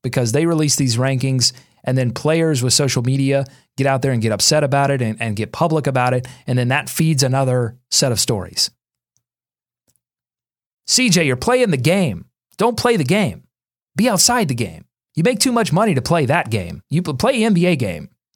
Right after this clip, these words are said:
Don't play media narrative game. Um, all right, back to Dwight Howard. So Dwight is here in Charlotte. We're getting closer to training camp every show. Next week,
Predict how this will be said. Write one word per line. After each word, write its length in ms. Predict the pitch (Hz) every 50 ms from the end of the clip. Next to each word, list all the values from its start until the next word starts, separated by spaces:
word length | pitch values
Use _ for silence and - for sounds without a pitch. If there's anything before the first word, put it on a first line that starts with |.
| _ -
Don't 180 | - - 208
play 360 | - - 196 190 175 143 123 127 127 - _ _ _ _ _ _ _ _ _ _ _ _ _ _ _ _ _ _ _ -
media 320 | 123 127 156 147 131 123
narrative 380 | 113 120 135 123 104 92 85 82
game. 320 | 95 92 90 87 92 - _ _ _ _ _ _ _ _ _ _ _ _ _ _ _ _ -
Um, 320 | - 151 151 156 151 151 -
all 80 | 170
right, 140 | 160 147 127
back 180 | 151 170 165 -
to 80 | 165
Dwight 280 | 135 135 139 139 135 110
Howard. 340 | 117 127 123 117 117 110 -
So 120 | 143 131
Dwight 380 | 123 - 127 131 160 180 196 202
is 200 | 160 131 - -
here 220 | 156 156 160 156
in 100 | 147 127
Charlotte. 460 | 117 - - 147 147 151 147 143 131
We're 100 | 123 123
getting 220 | 113 127 127 120 107
closer 440 | - - - 160 170 156 - 165
to 100 | 147 139
training 320 | 127 - 143 135 139 135 120
camp 280 | - 135 135 127 123 123
every 280 | 139 160 175 160 156 135
show. 320 | - - 151 139 131 127
Next 340 | 123 123 151 170 - - -
week, 300 | 131 135 131 123 117